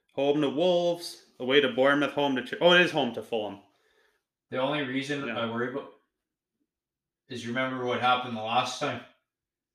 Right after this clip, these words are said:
Speaker 1: What last time?
Speaker 2: Fulham versus United. Wasn't that that game where Mitrovic got sent off?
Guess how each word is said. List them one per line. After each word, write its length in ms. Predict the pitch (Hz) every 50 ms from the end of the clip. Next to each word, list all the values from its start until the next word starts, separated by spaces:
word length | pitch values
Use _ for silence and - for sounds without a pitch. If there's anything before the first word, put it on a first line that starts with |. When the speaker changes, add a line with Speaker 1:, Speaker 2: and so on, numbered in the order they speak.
| _ _ _ _ _
Speaker 1:
What 160 | 117 107 107
last 280 | 107 101 98 98 - -
time? 160 | 95 95 101 98 _ _ _
Speaker 2:
Fulham 380 | 131 131 123 120 120 120 120
versus 360 | 123 127 120 - - 117 107 110
United. 360 | 117 110 113 120 120 120 117
Wasn't 240 | 127 135 - 151 139
that 280 | 120 120 123 - 123
that 260 | 117 107 - - -
game 180 | 147 147 143 139
where 100 | 127 120 113
Mitrovic 600 | 113 113 113 - - 135 117 135 139 135 - -
got 320 | 131 120 117 113 - -
sent 280 | - - 127 117 113 110
off? 340 | 110 117 117 117 110 -